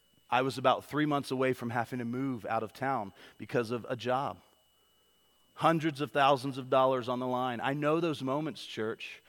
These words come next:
but the question we all have to wrestle with in those moments is not just what we are rejecting in this world, but we, what we are called to devote ourselves to in this world. Because we are living for the age to come.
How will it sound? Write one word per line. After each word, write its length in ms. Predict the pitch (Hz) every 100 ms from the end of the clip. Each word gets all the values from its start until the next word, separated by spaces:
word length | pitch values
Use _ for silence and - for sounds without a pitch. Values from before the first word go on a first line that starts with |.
| - -
but 120 | 135
the 80 | 156
question 460 | - 180 175 190
we 140 | 165 151
all 180 | 147
have 200 | 160 160
to 100 | -
wrestle 360 | 135 151 156 160
with 160 | 139 131
in 80 | 135
those 200 | 131 120
moments 320 | 151 156 -
is 120 | 135
not 200 | 147 180
just 160 | 170 156
what 180 | 165 151
we 100 | 156
are 100 | 139
rejecting 600 | 139 104 147 175 165 147
in 80 | 135
this 200 | 123 -
world, 300 | 120 120 120 - -
but 160 | 135 127
we, 140 | 165
what 280 | 139 156 160
we 120 | 160
are 100 | 143
called 300 | - 139 135
to 100 | 127
devote 320 | 113 127 135
ourselves 500 | 123 - 117 107 92
to 200 | - 117
in 80 | 107
this 180 | 101 -
world. 320 | 92 87 90 _ _ _ _ _ _ _ _ _ _ _ _ _ _ _ _ _ _ _
Because 260 | - 113 104
we 100 | 107
are 80 |
living 640 | 101 113 127 113 90 85 85 -
for 60 | 107
the 120 | 101 110
age 320 | 101 92 -
to 60 | 92
come. 400 | - 92 87